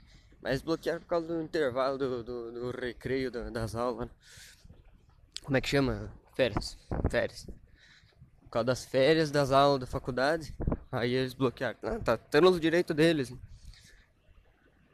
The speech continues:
Mas aí o seguinte, queria, daí eu tava querendo ir lá fazer, né, um cartão novo. E só que daí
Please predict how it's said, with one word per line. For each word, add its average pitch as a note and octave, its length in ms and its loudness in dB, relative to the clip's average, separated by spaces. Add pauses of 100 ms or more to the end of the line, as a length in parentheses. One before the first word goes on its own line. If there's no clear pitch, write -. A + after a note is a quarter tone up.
(920)
Mas B2+ 640 0
aí C#3 280 2
o D3+ 40 -2
seguinte, F3 520 -4 (1800)
queria, D3+ 340 6
daí D3+ 120 10
eu D3 100 8
tava D3+ 200 4
querendo F3 420 4
ir G3 100 12
lá F#3 160 10
fazer, G3+ 380 8
né, A3 120 4
um G#3 100 2
cartão G3+ 420 0 (1160)
novo. F#3 420 4 (1500)
E C3+ 520 2
só D3 140 0
que D#3 140 0
daí E3+ 880 4